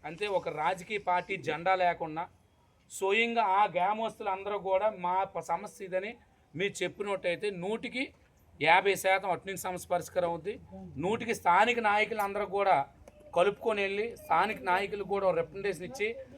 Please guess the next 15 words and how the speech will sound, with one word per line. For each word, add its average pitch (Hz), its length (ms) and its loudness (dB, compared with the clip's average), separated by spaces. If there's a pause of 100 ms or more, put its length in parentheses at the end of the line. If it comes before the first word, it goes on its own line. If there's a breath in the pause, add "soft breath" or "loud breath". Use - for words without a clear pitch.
(220)
ఆ 208 100 8
సహకారం 208 500 4
తీసుకున్నట్టయితే 185 720 -2
ఒక 160 120 -2
యాభై 165 260 0
శాతం 165 320 0
సక్సెస్ 147 360 -8
అవుద్దని 156 360 -4
చెప్పి 143 180 -12
మేమైతే 135 440 -8
భావిస్తున్నాం. 143 440 -4 (420 soft breath)
ఈ 160 100 -4
విషయాన్ని 175 420 -2
అయితే 165 180 -4
మేము 160 240 -8